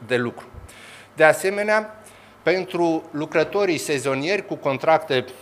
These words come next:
de muncă pe perioadă determinată, se aplică același mecanism de decontare cu patruzeci și unu virgulă cinci la sută din valoarea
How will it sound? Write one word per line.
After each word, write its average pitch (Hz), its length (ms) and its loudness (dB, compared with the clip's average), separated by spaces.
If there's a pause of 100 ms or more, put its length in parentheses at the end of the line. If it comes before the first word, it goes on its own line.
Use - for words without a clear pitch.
(140)
de 127 160 -2
muncă 160 340 -2
pe 131 160 0
perioadă 131 460 2
determinată, 123 960 0 (1300)
se - 180 0
aplică 160 640 6
același 175 500 4
mecanism 147 600 -2
de 135 120 -2
decontare 127 880 4 (800)
cu 123 80 -8
patruzeci 160 540 4
și - 100 -10
unu 147 120 -4
virgulă 127 340 -2
cinci 160 300 -4
la 127 160 2
sută 135 320 -4
din 131 260 -6 (100)
valoarea 131 640 6